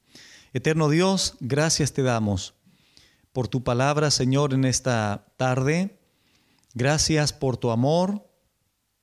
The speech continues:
porque a través de tu amor y tu verdad nos enseñas, Señor, a entender que nosotros como padres somos los responsables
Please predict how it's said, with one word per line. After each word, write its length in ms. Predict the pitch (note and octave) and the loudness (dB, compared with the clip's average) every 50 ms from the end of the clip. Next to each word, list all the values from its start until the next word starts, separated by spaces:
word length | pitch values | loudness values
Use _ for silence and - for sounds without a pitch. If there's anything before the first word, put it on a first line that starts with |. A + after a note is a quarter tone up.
| _ _ _ _ | _ _ _ _
porque 520 | - C#3+ C#3 B2+ - - C#3+ C#3 C#3 D3 - | -2 -2 -2 -2 0 0 0 0 0 -2 -2
a 140 | - C3 A#2 | -4 -4 -2
través 340 | - C3+ C3+ D#3 E3 D#3+ D#3 | 0 0 0 0 0 0 0
de 120 | E3 D3+ | 0 0
tu 160 | - D#3 D3 | 0 0 0
amor 600 | C#3+ C#3+ D3 C#3+ C#3 C3 B2 A2+ G2+ F#2 - _ _ _ _ _ _ _ _ _ _ | 2 2 2 2 2 2 0 -2 -4 -8 -14 _ _ _ _ _ _ _ _ _ _
y 140 | - A#2+ A2+ | -6 -6 -4
tu 240 | - - F#3 G#3 G3+ | -2 0 2 2 2
verdad 640 | G#3 G3 E3+ D3 C#3 B2 A#2 A2+ G#2+ F#2 - - _ _ _ _ _ _ _ _ _ - | 2 0 0 0 0 0 0 0 -2 -4 -10 -18 _ _ _ _ _ _ _ _ _ -4
nos 260 | C3 C3 B2+ A#2 - | 0 0 2 2 2
enseñas, 920 | C3+ B2+ A#2 - - E3+ F3+ F#3+ F#3 E3 C3 A2+ G2+ F#2 - - - _ _ _ _ _ _ _ _ _ - | 2 2 2 2 2 2 2 2 2 2 2 2 0 0 -2 -4 -6 _ _ _ _ _ _ _ _ _ -4
Señor, 640 | - - - B2+ C3 C#3 C#3+ D3 D3 C#3+ C#3 - - | -4 -2 0 0 2 2 2 2 2 0 -2 -2 -2
a 120 | C#3 C3 C3 | -2 0 2
entender 840 | B2+ B2 A#2+ C3+ B2 B2+ A#2 B2 C#3+ D#3+ F3+ G3 G3+ - _ _ _ _ _ _ _ _ _ _ _ _ _ _ _ _ _ _ _ _ - - - _ - | 0 0 0 0 0 2 2 2 2 2 0 -2 -6 -10 _ _ _ _ _ _ _ _ _ _ _ _ _ _ _ _ _ _ _ _ -20 -20 -20 _ -4
que 100 | - D#3 | -2 2
nosotros 480 | D3 C#3 B2 - F#3 G3 F#3+ A3 F#3+ - | 2 2 2 2 2 0 0 0 -2 0
como 260 | - F#3+ F#3 F3+ D#3 | 0 2 2 2 0
padres 760 | - D#3+ D#3 D3+ C3+ A#2+ A2+ A2 G#2 F#2+ - - - - _ _ _ _ _ _ _ _ _ _ _ _ _ _ _ _ _ _ _ | 0 0 0 2 0 0 0 0 0 -2 -2 -4 -6 -10 _ _ _ _ _ _ _ _ _ _ _ _ _ _ _ _ _ _ _
somos 500 | - - - D#3+ E3 E3+ E3 D#3+ C#3+ C#3 | -4 -2 0 0 2 2 2 0 2 2
los 320 | D3 C#3 C#3 B2+ - - - | 2 0 0 0 -2 -6 -6
responsables 1400 | - A#2+ A#2+ D#3 F3 F3+ - - - F#3 F3+ F3 E3 - E3 C#3 B2+ A#2 A2 A2 A2 A2 G#2+ G#2 - - - - | -4 -2 0 2 2 2 0 0 0 0 2 2 2 2 2 0 0 0 0 0 0 0 0 -2 -2 -4 -6 -10